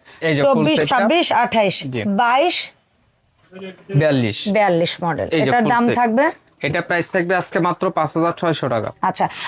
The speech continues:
Speaker 2: আমরা যদি গোশতের আইডিয়ায় যাই বা রাইসের, যেমন এটা যেটা পাঁচ লিটার,
Speaker 1: জি।
Speaker 2: গোশত করলে অন্তত আড়াই কেজি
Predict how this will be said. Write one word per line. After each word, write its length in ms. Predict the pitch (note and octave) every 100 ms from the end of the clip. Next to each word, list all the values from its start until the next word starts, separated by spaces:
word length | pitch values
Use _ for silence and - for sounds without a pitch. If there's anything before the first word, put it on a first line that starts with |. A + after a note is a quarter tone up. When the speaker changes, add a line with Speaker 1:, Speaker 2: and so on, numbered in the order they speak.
| -
Speaker 2:
আমরা 260 | A#3+ C4
যদি 220 | C4+ D4 D4+
গোশতের 500 | B3+ C4 - D4+ C#4+
আইডিয়ায় 480 | - A#3+ G#3+ B3+ B3+
যাই 180 | G#3+ A3+
বা 140 | A3
রাইসের, 400 | G#3+ G3+ - B3
যেমন 240 | A3+ A3 A3
এটা 200 | G#3+ A#3
যেটা 220 | A#3 B3
পাঁচ 280 | A#3+ G#3+ -
লিটার, 340 | A3 F#3+ E3 C#3+ - - -
Speaker 1:
জি। 80 | G#2+
Speaker 2:
গোশত 360 | G#3+ B3+ -
করলে 300 | C#4 C#4 D4 D4
অন্তত 340 | C4 C4 C4
আড়াই 280 | A#3+ A3+ A3+
কেজি 340 | A#3+ G#3 B3+